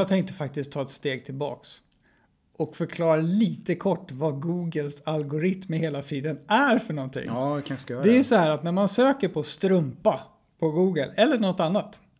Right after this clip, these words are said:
Speaker 1: då kommer ju sökresultaten upp i en viss ordning i sökresultatet där nere under annonserna. Och det är det som är själva algoritmen då. Google försöker ju räkna ut vilka webbsajter som är mest relevanta och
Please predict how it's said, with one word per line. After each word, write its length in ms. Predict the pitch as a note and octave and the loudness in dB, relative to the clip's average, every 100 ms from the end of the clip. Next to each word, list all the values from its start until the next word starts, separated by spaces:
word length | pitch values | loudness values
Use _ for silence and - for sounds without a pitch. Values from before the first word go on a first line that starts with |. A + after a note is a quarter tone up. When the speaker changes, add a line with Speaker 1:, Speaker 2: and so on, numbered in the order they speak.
| _ _ _ - | _ _ _ -8
Speaker 1:
då 560 | D3+ G3 A#3 A#3+ A#3 A3+ | 2 6 6 4 2 -2
kommer 300 | - G#3 G3 | 2 4 4
ju 240 | F#3+ F3+ E3+ | 2 2 0
sökresultaten 920 | G#3+ D#3+ - C3+ C#3+ D3+ G#3+ G#3 D#3 | 2 0 0 -6 -2 2 2 2 -4
upp 180 | C#3 | -6
i 40 | D3+ | -6
en 100 | C#3+ | -4
viss 220 | C3 - | -6 -6
ordning 540 | G3 E3 C3+ G3+ D3 B2 | -2 0 2 0 0 -4
i 60 | |
sökresultatet 1200 | B2+ D3 A#2+ - C3 C3+ C3+ B2+ E3 F3 F3 - | -4 -4 -4 -8 -8 -8 -8 -4 -2 -2 -4 -6
där 180 | B2 C3 C3+ | -6 -6 -8
nere 360 | C#3 B2 C3+ C3+ | -6 -4 -4 -4
under 280 | C#3+ C3+ | -4 -2
annonserna. 580 | C3+ C#3 F3 D#3+ B2+ B2 - _ _ _ _ | -2 0 -2 -4 -8 -10 -16 _ _ _ _
Och 120 | D#3+ | -4
det 160 | D3+ F#3 | 2 2
är 60 | E3 | 4
det 280 | F#3 G#3 | 4 4
som 200 | G3 D#3+ | 2 -2
är 80 | C#3 | -4
själva 340 | C3+ C#3 C3 B2+ | -2 -4 -2 -2
algoritmen 840 | C3+ C#3 D3+ A3+ A3+ - C#3+ C3+ | -2 0 4 4 4 -8 -12 -12
då. 300 | D3+ - D3 - _ | -10 -12 -12 -16 _
Google 400 | E3 A3 B3 A3 | 4 4 4 0
försöker 340 | E3 D#3+ D3 D3 | -2 -2 -2 -2
ju 80 | |
räkna 340 | C#3+ C#3 - C#3 | -2 -4 -6 -4
ut 280 | F3+ D3+ C#3+ | -2 -2 -4
vilka 300 | D3 B2+ C#3 | -6 -4 -4
webbsajter 520 | D3 B2 C#3+ B2+ - | -4 -4 -8 -8 -8
som 140 | D#3 | -8
är 60 | D3 | -4
mest 400 | E3 G3 G3 D#3+ | 0 -2 -2 -6
relevanta 760 | D3+ C#3+ E3 F3+ E3+ - C3 | -4 0 0 0 -4 -4 -6
och 340 | - D#3 D3+ | -2 -4 -4